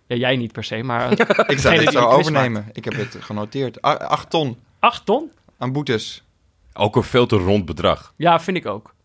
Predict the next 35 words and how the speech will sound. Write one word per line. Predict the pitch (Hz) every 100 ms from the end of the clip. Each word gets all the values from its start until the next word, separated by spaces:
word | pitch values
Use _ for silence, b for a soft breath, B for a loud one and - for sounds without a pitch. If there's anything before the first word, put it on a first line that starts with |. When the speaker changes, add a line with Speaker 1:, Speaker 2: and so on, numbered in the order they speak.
| _ _ _ _ _ _ _
Speaker 1:
Dat | -
vind | 147 135
ik | 120
ook. | 139 - _ _ _
Wil | 147
jij, | 170 180
nou | 185 180
moet | 185
je | -
Speaker 3:
En | 147
Speaker 1:
bij- | 160
Speaker 3:
toch | 196 170
heb | 143 156
je | 147
bewust | 110 127 160 180
deze | 147 139 -
vraag | 131 135
gekozen, | - 87 85 73
Peter. | 78 80 -
Speaker 1:
Nee, | - 147
ik | -
zag, | -
Speaker 3:
Ongelooflijk. | - 202
Speaker 1:
ik | 185
zag | 240 175
de | 175
naam | 208 240
José | 175 175 170 165
Mourinho. | 147 190 190 123
Die | 135
vond, | - 156 -
dat | 147
vond | - 127
ik |
grappig. | - 180 -